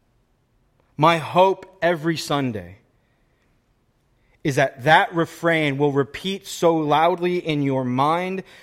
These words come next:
that you cannot hear the incessant radio and television commercials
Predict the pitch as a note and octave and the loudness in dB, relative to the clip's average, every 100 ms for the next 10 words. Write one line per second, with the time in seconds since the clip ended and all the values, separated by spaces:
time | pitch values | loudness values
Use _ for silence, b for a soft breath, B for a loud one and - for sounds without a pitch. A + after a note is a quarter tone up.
0 | B D3+ C#3+ D3 G#3 G3 - G3+ G3+ G3 | B 0 0 -2 -2 -2 -6 -2 0 2
1 | F#3+ D#3 - F3+ E3+ C3+ F2 - _ _ | 0 -4 -8 -2 -2 -2 -6 -16 _ _
2 | _ _ _ _ _ _ _ _ _ _ | _ _ _ _ _ _ _ _ _ _
3 | _ _ _ _ _ C#3 D3 C#3 - - | _ _ _ _ _ -2 0 0 -4 0
4 | F3 - C#3+ A#2 - b b A#2+ C3+ E3 | 0 0 -6 -8 -10 b b 0 2 4
5 | E3 E3 D3+ D3 B B C3+ B2+ - D3 | 2 2 2 -2 B B -8 -8 -4 -4
6 | C#3+ B2 A#2+ G#2+ A2+ - A#2 A2+ G#2+ A2 | -4 -4 -6 -8 -12 -10 -8 -8 -10 -14
7 | G2 - - | -18 -20 -20